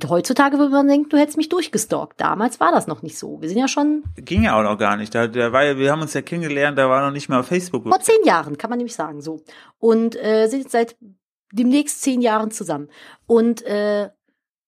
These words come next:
Speaker 1: dann hast du mir noch erzählt, "Jo, ich wohne in der W G und wir haben eine gigantische Küche in der W G, die ist so groß,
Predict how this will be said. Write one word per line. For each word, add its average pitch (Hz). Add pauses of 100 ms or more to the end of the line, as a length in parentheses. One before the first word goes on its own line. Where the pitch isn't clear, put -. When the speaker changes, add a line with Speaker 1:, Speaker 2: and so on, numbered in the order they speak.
Speaker 1:
dann 220
hast 302
du 311
mir 403
noch 285
erzählt, 262
"Jo, 240
ich 220
wohne 269
in 240
der 220
W 208
G 240
und 220
wir 214
haben 214
eine 214
gigantische 254
Küche 311
in 190
der 180
W 180
G, 214
die 214
ist -
so 269
groß, 220